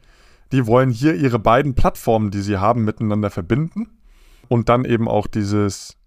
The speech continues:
F X P W P anbieten. Die H K M A, also die Hong Kong Monetary Authority, die hatte Anfang des Jahres auch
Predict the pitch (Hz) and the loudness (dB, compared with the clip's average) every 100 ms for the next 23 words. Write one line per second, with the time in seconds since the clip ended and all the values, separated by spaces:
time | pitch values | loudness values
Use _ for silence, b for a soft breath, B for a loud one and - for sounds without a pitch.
0 | - - 107 - 107 95 - 101 - 92 | -10 -4 -4 -2 -2 0 -4 -4 -4 -6
1 | 85 - - - - _ - 117 113 - | -6 -10 -20 -20 -20 _ -6 -2 -2 0
2 | 117 135 147 127 120 135 196 185 117 107 | -2 0 2 2 2 4 4 4 2 -2
3 | 107 107 123 120 117 117 117 123 117 107 | -2 -2 -2 -2 0 0 0 0 0 0
4 | - 202 156 139 127 127 110 120 123 160 | 2 0 0 -2 -2 0 0 0 -2 -2
5 | 160 139 117 113 117 160 151 127 123 120 | -2 -2 -2 2 4 4 2 -2 -2 -2
6 | - | -2